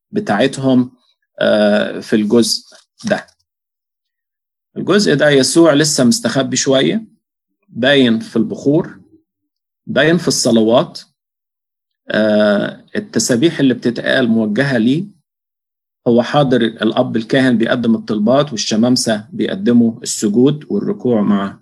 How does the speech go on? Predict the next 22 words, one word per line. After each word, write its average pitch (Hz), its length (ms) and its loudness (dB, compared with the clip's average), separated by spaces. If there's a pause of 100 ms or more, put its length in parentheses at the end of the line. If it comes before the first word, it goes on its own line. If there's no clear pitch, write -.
بقية 113 380 -2 (440)
الشعب. - 380 -2 (1900)
يخلص 214 360 2
رفع 202 240 4
البخور 160 560 0 (760)
ويدخل 151 320 0
طقس 160 300 0
الحمل، 104 480 0
مش، - 460 -2
مش - 300 -4
هنتكلم 123 460 -4
فيه 131 160 -4
النهاردة، 147 640 -2 (340)
لكن 147 640 0 (1120)
مرحلة 165 520 0
المسيح 123 440 2
المحتجب 135 640 0
تعدي، 151 520 0
ويبتدي 139 440 -4
يظهر 135 580 0
المسيح 117 520 -2
المعلم، 107 680 0